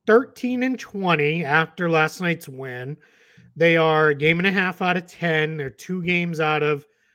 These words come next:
nine. After that, it's, like, five games out. So you're starting to talk a little further. They're, they're, they are in twelfth, so they would have to get over the Hawks to move up. So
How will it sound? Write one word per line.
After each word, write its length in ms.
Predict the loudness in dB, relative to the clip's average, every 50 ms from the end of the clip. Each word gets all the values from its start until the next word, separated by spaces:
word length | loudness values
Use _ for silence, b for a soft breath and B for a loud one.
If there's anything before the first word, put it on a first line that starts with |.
| _ _ _
nine. 640 | -10 -4 -2 -2 -2 -2 -4 -6 -8 -8 -8 -8 -6
After 380 | -2 0 2 0 0 -2 -4 -2
that, 280 | 0 2 2 2 2 0
it's, 260 | -2 -4 -6 -16 -16
like, 180 | -14 -14 -14 _ _ -6
five 340 | -2 0 0 0 0 -2 -4
games 320 | -10 -12 -12 -12 -14 -16
out. 240 | -18 -16 -16 -18 -14
So 100 | -8 -6
you're 60 | -6
starting 340 | -6 -4 -4 -4 -4 -4 -6
to 60 | -8 -10
talk 300 | -10 -12 -12 -12 _ -16
a 40 | -14
little 380 | -14 -12 -10 -10 -10 -10 -12 _ _ _ _ _ _ _ _ _ _ -4
further. 440 | -2 0 0 0 -2 -2 -2 0 2
They're, 300 | 6 6 6 4 2 -2 -2
they're, 300 | 0 2 2 2 0 0
they 220 | 2 2 2 4 2
are 180 | 2 2 0
in 140 | -2 -2 -4
twelfth, 500 | -10 -12 -6 -4 -2 0 -2 -2 -4 -10 -16
so 120 | -16 -12
they 100 | -8 -6
would 140 | -2 0 0
have 160 | 0 -2 -4 -6
to 80 | -6
get 220 | -4 -4 -4 -4 -6 b b b b b b b b b _ _ _ -4
over 340 | -2 -2 -2 0 2 0
the 140 | 2 0 -2
Hawks 680 | -4 -2 0 2 2 2 0 -2 -6 -12 -20 -20 -20 _ _ _ _ _ _ _ _ _ _ _ _ _ -10
to 100 | -8 -6
move 260 | -4 -2 -4 -2 -2
up. 340 | -2 -2 -2 -2 -4 _ -14
So 320 | -8 -4 -4 -4 -4 -6